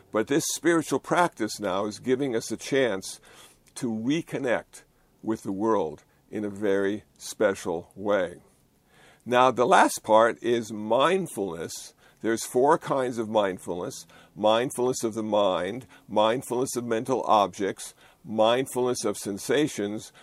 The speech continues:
mindfulness of the body. I'm gonna talk about mindfulness of sensations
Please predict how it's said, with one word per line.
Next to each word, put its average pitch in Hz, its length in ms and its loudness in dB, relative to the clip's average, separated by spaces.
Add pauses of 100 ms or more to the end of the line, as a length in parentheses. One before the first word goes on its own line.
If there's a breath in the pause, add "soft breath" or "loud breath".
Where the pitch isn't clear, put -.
(140 soft breath)
mindfulness 120 720 -2
of 101 100 -4
the 101 80 -8
body. 90 440 0 (800 soft breath)
I'm 135 260 2
gonna 175 160 0
talk 127 260 4
about 117 260 4
mindfulness 120 800 0
of 104 280 -4
sensations 101 1200 -6